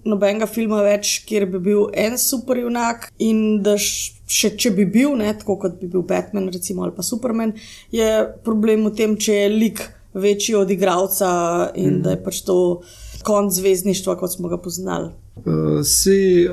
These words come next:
Speaker 2: to, kar se tiče konca zvezdništva, je očitno pri tem,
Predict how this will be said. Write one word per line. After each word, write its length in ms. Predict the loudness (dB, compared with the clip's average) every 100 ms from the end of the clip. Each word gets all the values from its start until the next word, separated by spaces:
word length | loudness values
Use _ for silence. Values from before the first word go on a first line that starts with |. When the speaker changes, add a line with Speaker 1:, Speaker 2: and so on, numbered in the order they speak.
| 0 0 2
Speaker 2:
to, 140 | 2
kar 140 | 2 0
se 160 | 0
tiče 280 | 2 2 2
konca 280 | 2 2 0
zvezdništva, 680 | 2 2 4 0 0 0
je 360 | 2 2 0 -2 -8 -20 -2
očitno 460 | 0 2 2 4 2
pri 200 | 2 2
tem, 240 | 2 2